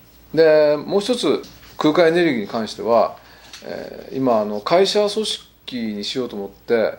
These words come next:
えーと、奔走しておりました。で、ようやく、多分、来週ぐらいに、えーと、発足できます。で、一応、空間エネルギー普及協会というものを作ります。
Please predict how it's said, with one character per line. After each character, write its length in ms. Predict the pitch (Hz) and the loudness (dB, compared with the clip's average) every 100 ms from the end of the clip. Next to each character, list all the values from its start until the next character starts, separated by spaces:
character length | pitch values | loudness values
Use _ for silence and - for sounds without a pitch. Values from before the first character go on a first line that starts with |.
| - | -14
え 200 | 104 107 - | -16 -16 -8
ー 40 | |
と、 200 | 98 95 | -6 -6
奔 140 | 123 | -6
走 200 | 117 110 | -4 -4
し 80 | 107 | -2
て 60 | 104 | -2
お 40 | |
り 60 | 101 | -2
ま 120 | 107 | -4
し 80 | - | -6
た。 180 | - - - - - - - | -8 -10 -18 -20 -20 -18 -6
で、 100 | 147 | 0
よ 140 | 175 | 4
う 40 | 190 | 4
や 120 | 190 | 2
く、 520 | 180 175 170 - - _ _ _ _ - _ | 2 2 2 -2 -8 _ _ _ _ -20 _
多 120 | - | -6
分、 420 | 190 143 113 101 - _ _ _ _ - | -4 -2 -4 -6 -12 _ _ _ _ -4
来 160 | 143 147 | -2 0
週 140 | 156 | -2
ぐ 80 | 151 | 0
ら 140 | 95 | 0
い 40 | 92 | -2
に、 300 | 92 85 - _ - | -8 -10 -12 _ -12
え 180 | 76 - | -12 -10
ー 40 | |
と、 180 | 73 71 | -10 -10
発 120 | - | -8
足 520 | - - 98 104 92 | -6 -6 -8 -8 -8
で 120 | 107 104 | -6 -6
き 120 | 113 | -2
ま 80 | 110 | -2
す。 240 | - - _ _ - - - - - | -2 -8 _ _ -20 -20 -20 -20 -6
で、 380 | 123 120 117 101 | 0 2 2 -2
一 120 | - | -4
応、 40 | 135 | -2
空 240 | - 170 | 4 4
間 180 | 175 165 | 6 2
エ 20 | |
ネ 120 | 170 | 2
ル 100 | 156 | -2
ギ 100 | 110 | -4
ー 20 | 107 | -6
普 100 | - | -10
及 300 | - 165 156 | -10 -8 -6
協 200 | - 160 | 0 0
会 220 | 120 87 - _ - | 2 -6 -8 _ -16
と 100 | 101 | -14
い 120 | 95 | -14
う 140 | 87 - _ _ _ _ _ 127 | -16 -20 _ _ _ _ _ -16
も 100 | 117 | -10
の 100 | 110 | -10
を 100 | - | -8
作 160 | - | -6
り 60 | 117 | -2
ま 120 | 107 | -2
す。 220 | - - | -2 -6